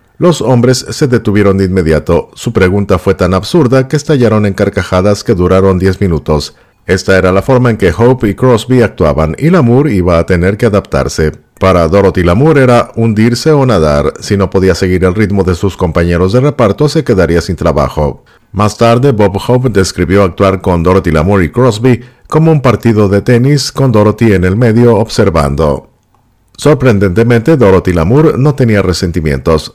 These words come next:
Más tarde dijo que interpretar a la mujer que era la causa de las disputas entre los personajes interpretados por ambos actores, interpretados por ambos comediantes, la hizo muy feliz. Ciertamente esto ayudó a que ella recibiera un gran cheque por hacerlo.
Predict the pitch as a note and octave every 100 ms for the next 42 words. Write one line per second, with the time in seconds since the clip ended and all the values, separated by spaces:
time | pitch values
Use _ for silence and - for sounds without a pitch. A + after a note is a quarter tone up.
0 | - - F#2+ - G#2+ A2 A2+ G#2+ A2 F#2
1 | F2+ F2+ E2+ E2 G#2 G2+ F2+ E2 - C3
2 | C#3+ C3 F#2 F#2 F2 F2 A2+ A2 G2+ A2+
3 | G2+ F2+ E2 E2 D#2 D#2 E2+ - B2+ C3
4 | A2+ G2 E2 F2 D#2 - D2+ E2+ E2+ F#2+
5 | F#2 F2+ D#2+ E2 E2+ G2 F2+ E2+ - D#2
6 | D#2+ E3 B2 - C3+ A2+ B2 B2+ - -
7 | G2+ F2+ D#2+ E2 F#2 F2+ F2 - F2+ F2+
8 | E2+ - G#2 B2+ C3+ G#2+ C3+ B2+ - D3+
9 | D#3 B2 A#2+ G2 - D#2 C#2+ B1+ - _
10 | _ - G2+ F#2+ G2 A2 A2 D3+ A#2 -
11 | G2 E2+ E2 A#2 A#2+ E2 F2+ F2 E2+ F2
12 | - A2 A2+ B2+ - A#2+ B2+ C3 B2+ -
13 | - B2 B2 A#2+ A2 F2+ B1+ C2+ C2+ -